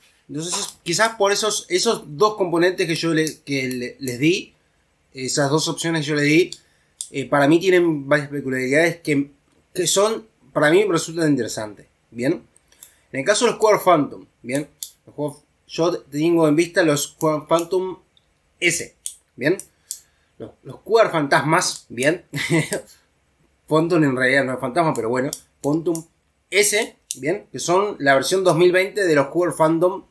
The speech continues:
del dos mil dieciocho, ¿bien? Estos Cougar Phantom tienen la peculiaridad de que son los únicos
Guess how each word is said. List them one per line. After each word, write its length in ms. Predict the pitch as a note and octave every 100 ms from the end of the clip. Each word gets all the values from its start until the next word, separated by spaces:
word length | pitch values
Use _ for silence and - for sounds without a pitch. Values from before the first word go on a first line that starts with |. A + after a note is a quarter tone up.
| _
del 220 | - C3+ B2
dos 100 | B2+
mil 120 | C#3
dieciocho, 480 | C#3 B2+ G#2+ - - _ _ _ -
¿bien? 280 | B2 D3 F3+ _ _ _ _ _ _ -
Estos 240 | F#3 G#3+
Cougar 220 | G3+ G3 -
Phantom 400 | A3 A3 G#3+ G3+
tienen 400 | G3 G3 G3+ C#3+
la 240 | D3 C#3+
peculiaridad 640 | C#3+ C3+ C#3 C#3 C#3+ E3+ G3+
de 100 | D#3+
que 80 |
son 360 | D3+ F3 G3+ G3 _ _ _
los 320 | C3+ C3+ - -
únicos 560 | A3 A#3 A3 - -